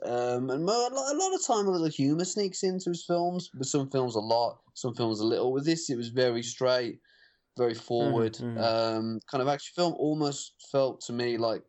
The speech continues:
Speaker 1: say, Shaw Brothers meets Spaghetti Western kind of situation.
Speaker 2: Aye.
Speaker 1: Really cool, really cool mix. Um, yeah, I mean, I'm going off plot now into review, so
Speaker 2: <laughs>
Speaker 1: I'll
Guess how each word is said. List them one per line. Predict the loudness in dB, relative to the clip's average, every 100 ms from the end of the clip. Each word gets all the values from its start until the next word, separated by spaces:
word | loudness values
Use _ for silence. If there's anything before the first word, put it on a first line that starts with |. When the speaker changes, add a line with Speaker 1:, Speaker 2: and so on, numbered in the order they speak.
| -14
Speaker 1:
say, | -4 0 0 -2 -6 -12
Shaw | -6 -2 -2
Brothers | 0 0 0 -2 -6 -10 -6
meets | -2 -2 -4 -8 -10 -10 -14
Spaghetti | -4 0 2 2
Western | 0 -2 -4 -2
kind | -2
of | -2
situation. | -6 -2 0 0 -2 -2 -4 -10 -20 _ -4
Speaker 2:
Aye. | 0 0 0
Speaker 1:
Really | 0 0
cool, | 2 2 2 -2
really | -8 -8 _
cool | -2 0 0
mix. | -2 -2 -6 -14 -12 -14 _ -14 -4
Um, | 0 2 2 0 0 -2 -4 -8 -16 _ _ -20 -20 -6
yeah, | 0 2
I | 2
mean, | 2
I'm | 2 4
going | 4 4
off | 2 2
plot | 0 0
now | -2 -4
into | -4 -4
review, | -2 0 0
so | 0 0 2
Speaker 2:
<laughs> |
Speaker 1:
I'll | 2 0